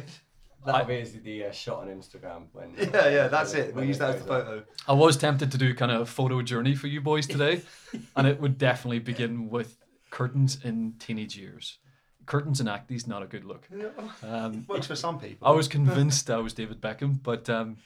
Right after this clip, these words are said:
Speaker 2: more importantly, I had the Predators, the Adidas Predators.
Speaker 1: Yeah.
Speaker 3: Yeah, I had those.
Speaker 2: I tortured my parents every year for them. Um, but th-, there was me and my cousin Stephen and,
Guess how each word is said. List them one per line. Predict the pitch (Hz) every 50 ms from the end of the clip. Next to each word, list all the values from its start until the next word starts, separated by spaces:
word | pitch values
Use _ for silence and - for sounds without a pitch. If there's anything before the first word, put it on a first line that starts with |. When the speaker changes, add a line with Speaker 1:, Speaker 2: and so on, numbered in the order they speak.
| _ -
Speaker 2:
more | 151 175 202
importantly, | - - 160 143 143 147 143 135
I | 123
had | 117 127 120
the | 120
Predators, | - - 123 113 110 110 107 98 92 - - - - - 143
the | 127 113 110
Adidas | 104 113 110 110 110 -
Predators. | - 110 113 120 120 131 131 127 -
Speaker 1:
Yeah. | 107 117
Speaker 3:
Yeah, | 117 117 117 113 - -
I | 110 110 107
had | 104 -
those. | 107 107 107 107 104 -
Speaker 2:
I | - 110 104 107
tortured | 107 107 - - 110 110 110 - 117 110
my | 113 107
parents | 107 - 110 113 110 110 110 113 -
every | 101 104 107 104
year | 107 107 107 107
for | - - 110 107 107
them. | 110 110 107 107 _ _ _ _ _ _ _ _ _ -
Um, | - 107 107 113 117 117 117 117
but | - 147 143
th-, | 175 180 -
there | 175
was | 165 147 139
me | 160 175 180 175 170
and | 151 135
my | 131
cousin | 123 - 147 139 135 139 139
Stephen | 135 - - 139 143 139 131 139 143 143 143 135
and, | 117 113 110